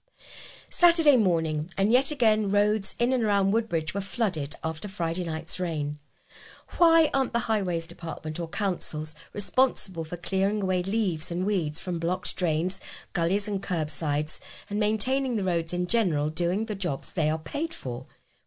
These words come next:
Where are they? What do they spend their time doing, as it certainly isn't apparent? And with so many potholes under floodwater, it is impossible to see them. What is the Highways Department's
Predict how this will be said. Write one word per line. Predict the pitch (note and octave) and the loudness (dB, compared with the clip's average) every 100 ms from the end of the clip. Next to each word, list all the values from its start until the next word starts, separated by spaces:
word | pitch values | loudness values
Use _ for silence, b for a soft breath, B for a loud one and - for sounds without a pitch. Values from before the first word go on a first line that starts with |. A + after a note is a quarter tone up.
| - | 4
Where | F4+ F4+ | 8 8
are | D4+ | 6
they? | G3+ C#3+ B2+ - B B B B B | 2 0 -2 -10 B B B B B
What | C4+ | 0
do | D4 | 4
they | C#4+ | 2
spend | C4+ - B3+ A#3+ | 2 2 2 2
their | A#3 | 0
time | A#3 A3+ A3 | 0 0 0
doing, | G#3 F#3+ D#3 | 2 2 2
as | E3 | 0
it | E3 | -2
certainly | - - B3+ - F3 - | -2 0 0 0 -2 0
isn't | G3 G3+ G3 | -2 -4 -6
apparent? | - F3+ C#3+ C3 - - _ _ B B B B B | -4 -2 -2 -4 -8 -10 _ _ B B B B B
And | A#3 | 2
with | A#3+ A#3+ | 4 4
so | - D#4+ | 4 4
many | D#4 C#4+ C4+ | 4 0 -4
potholes | - - - D#3+ D#3 | -6 -4 -2 -2 0
under | E3 E3 | -2 -4
floodwater, | - F#3+ F3+ F#3 D#3 D3+ D#3 | -2 -2 -2 -4 -6 -4 -6
it | - D#3+ | -8 -6
is | E3 | -6
impossible | D#3 - A#3 - G#3 G3+ | -6 -6 -4 -4 -6 -6
to | G3+ | -6
see | - F3 | -4 -4
them. | D3+ C#3 C#3+ - _ B B B B | -4 -6 -8 -12 _ B B B B
What | F4+ | -2
is | G4 - | 0 -2
the | A3+ A3+ | 0 2
Highways | G#3 F3 D#3+ D#3 | 2 0 -2 -4
Department's | D3+ E3+ D#3 - D3 - | -6 -4 -4 -2 -4 -4